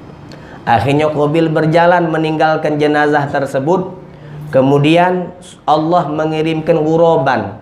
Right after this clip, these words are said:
dua burung ga-, gagak yang berbala, yang bertengkar. Akhirnya salah sikok daripada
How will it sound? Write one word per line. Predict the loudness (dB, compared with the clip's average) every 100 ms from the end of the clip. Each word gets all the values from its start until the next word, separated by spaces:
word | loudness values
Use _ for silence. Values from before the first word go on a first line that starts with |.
| -14
dua | -6 -2 2 4 4 2 -4 -4
burung | -2 0 0 2
ga-, | 2 2 -2 -12 -20 -20 -8
gagak | -2 0 2 0 -2 -10 -18 -20 -20 -20 -20 -4
yang | 0 2 2 2 2
berbala, | 2 4 4 4 4 2 -2 -14 -20 -20 -20 -4
yang | 2 2 4 2
bertengkar. | 2 0 0 0 0 -2 -8 -18 -20 -20 -12 -2
Akhirnya | 0 0 0 0 0
salah | 0 2 2 0
sikok | -2 0 0
daripada | 2 2 2 0 0 2 0 -2 -6